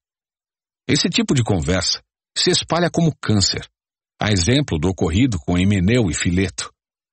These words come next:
Eles deixaram o caminho da verdade, afirmando que a ressurreição dos mortos já aconteceu, e com isso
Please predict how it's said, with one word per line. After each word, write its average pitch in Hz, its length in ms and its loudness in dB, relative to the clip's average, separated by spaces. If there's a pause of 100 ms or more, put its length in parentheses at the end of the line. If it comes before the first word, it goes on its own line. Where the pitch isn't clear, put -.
(440)
Eles 95 280 0
deixaram 95 560 0
o 69 60 -4
caminho 98 340 0
da 92 120 0
verdade, 92 580 0
afirmando 95 540 0
que - 100 -4
a 85 40 -2
ressurreição 90 600 0
dos 101 160 0
mortos 101 380 0
já 123 180 2
aconteceu, 107 600 0 (440)
e 139 80 2
com 135 240 2
isso 165 240 0